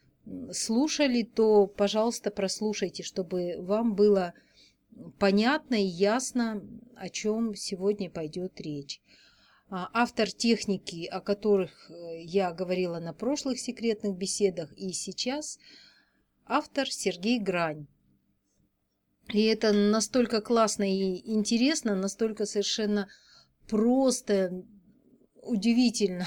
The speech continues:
<laughs> что я спешу вам, с вами об этом поделиться, хотя сама еще не освоила это в совершенстве. Но пока я буду осваивать, вы,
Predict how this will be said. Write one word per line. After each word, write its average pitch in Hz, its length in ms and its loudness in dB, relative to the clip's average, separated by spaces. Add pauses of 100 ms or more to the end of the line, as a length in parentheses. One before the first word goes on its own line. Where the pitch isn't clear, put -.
(140)
<laughs> 240 640 -12
что 226 640 6
я 202 580 6
спешу 220 500 -2
вам, 190 720 0
с - 160 -8
вами 190 400 0
об 185 200 -4
этом 175 440 -4 (260)
поделиться, 190 880 0 (520)
хотя 262 680 0 (960)
сама 233 520 2
еще 247 380 2
не 226 200 4
освоила 220 680 2
это 208 280 -2
в - 60 -14
совершенстве. 180 920 -2
Но 214 360 0
пока 220 360 2
я 214 60 4
буду 202 240 0
осваивать, 226 720 -2
вы, 202 420 0